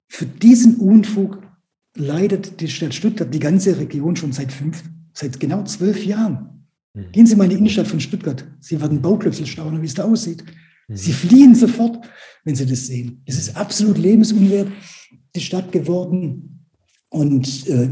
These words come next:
Speaker 1: ich habe mal ein Gespräch gemacht mit der Kabarettistin Christine Prayon, die in der Heute-Show von, bei Welke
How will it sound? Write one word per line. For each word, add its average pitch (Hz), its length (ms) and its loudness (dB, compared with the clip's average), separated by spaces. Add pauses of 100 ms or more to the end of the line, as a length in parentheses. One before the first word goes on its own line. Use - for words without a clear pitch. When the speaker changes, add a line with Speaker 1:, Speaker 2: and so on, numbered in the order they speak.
Speaker 1:
ich - 120 -10
habe 123 100 -2
mal 143 60 4
ein 135 80 4
Gespräch 143 360 -2
gemacht - 280 -2
mit 127 100 -2
der 123 80 -4
Kabarettistin 135 800 -4
Christine 135 480 -6 (540)
Prayon, 147 580 -2 (500)
die 127 480 -2 (380)
in 143 100 -4
der 131 160 0
Heute-Show 156 460 2
von, 131 240 -6
bei 127 160 -8
Welke 135 440 -6